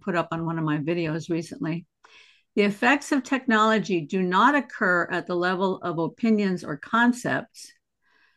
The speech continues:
but they alter sense ratios or patterns of perception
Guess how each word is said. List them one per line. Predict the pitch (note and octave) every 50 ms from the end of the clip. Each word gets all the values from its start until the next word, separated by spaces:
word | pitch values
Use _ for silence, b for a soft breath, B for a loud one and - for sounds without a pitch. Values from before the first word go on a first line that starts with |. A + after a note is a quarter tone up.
| _ _ _ _ _ -
but | F#3+ F3+ F3 - - - - -
they | E3+ F#3 F3+ E3+ E3+ - - _
alter | G3 G#3 A3 A#3 A3+ - - A#3+ A#3 A#3+ A3+
sense | - - - - C4 B3+ C4 C4 C4 - - -
ratios | G3 F#3+ F#3 E3+ - - G3 F3+ F3 E3+ E3+ - - -
or | F3+ E3+ E3
patterns | - - - G#3+ G3+ G#3 G#3+ A3+ A3 G#3+ G#3+ -
of | F#3 F3 D#3+ -
perception | - - F3 - - - A#3 B3 - - - - D#3 B2 - - - -